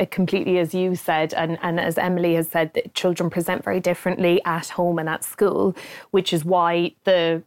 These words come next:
collaboration between the parents and the professionals is, is of highest importance. So I've taught, I've taught a child before who was a selective mute, so she didn't speak at all in school, but because of the collaboration that I had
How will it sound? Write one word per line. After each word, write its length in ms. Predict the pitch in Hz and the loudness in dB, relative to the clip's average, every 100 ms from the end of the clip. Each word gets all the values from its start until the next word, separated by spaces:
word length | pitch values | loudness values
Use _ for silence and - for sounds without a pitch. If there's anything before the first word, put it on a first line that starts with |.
| _ | _
collaboration 720 | - 165 165 180 170 165 175 | -2 0 2 2 0 0 -4
between 280 | 165 180 165 | -2 0 0
the 60 | |
parents 680 | - 175 170 160 160 165 - | 0 0 2 2 -2 -4 -4
and 160 | 190 170 | 0 0
the 60 | 160 | 0
professionals 880 | - - 175 - 175 151 190 190 - - - | -2 -2 -2 -2 -2 0 2 0 -4 -18 -4
is, 280 | 208 180 156 | 2 2 2
is 220 | 170 165 | 0 2
of 140 | 160 143 | 0 -4
highest 460 | 170 160 165 - | 0 2 0 0
importance. 520 | 170 165 196 190 170 - | -2 0 0 0 -2 -2
So 80 | |
I've 200 | 175 165 | -2 -2
taught, 260 | - 175 170 | 0 2 2
I've 240 | 170 160 - | 0 -2 -2
taught 320 | 170 160 180 | -2 -2 -2
a 80 | 156 | -4
child 400 | - 160 156 - | -2 0 -2 -4
before 360 | 156 175 165 | -2 2 2
who 100 | 165 | 2
was 180 | 165 143 | 0 -2
a 60 | 156 | -4
selective 560 | 170 160 - 170 147 | -4 -4 -2 -4 0
mute, 380 | 175 170 170 - - - - - | 0 2 2 0 -10 -20 -18 -2
so 160 | 175 | -2
she 200 | 170 190 | 0 0
didn't 300 | 180 170 - | 0 0 -2
speak 400 | - 196 175 - _ _ | -2 -2 -2 -8 _ _
at 400 | 185 175 - - | -2 -2 -6 0
all 240 | 196 180 165 | 2 4 2
in 160 | 160 | 2
school, 600 | 160 - 202 160 180 196 - - - - | -4 0 2 4 2 0 -2 -18 -18 0
but 180 | 175 - | 0 2
because 400 | 185 - 190 190 | 0 0 0 2
of 60 | |
the 60 | 185 | 0
collaboration 640 | - 175 170 185 175 - | 0 0 2 2 2 0
that 100 | 170 | 0
I 200 | - 175 | 2 2
had 420 | 175 175 170 165 | 0 0 0 0